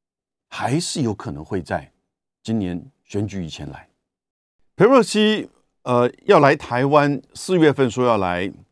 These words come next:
没有来，现在说八月份要来，被拜登先，就是可能是拜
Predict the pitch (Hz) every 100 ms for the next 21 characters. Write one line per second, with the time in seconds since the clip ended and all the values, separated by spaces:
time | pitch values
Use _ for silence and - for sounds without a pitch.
0 | _ _ - 110 107 85 80 85 _ _
1 | _ _ _ _ _ - 123 113 113 143
2 | 214 196 143 135 107 92 87 90 _ _
3 | _ _ _ - 113 - 117 104 113 113
4 | 110 _ _ _ _ _ - 131 127 123
5 | - _ _ _ - 95 107 101 92 _
6 | _ - 113 107 127 143 147 139 - 190
7 | 156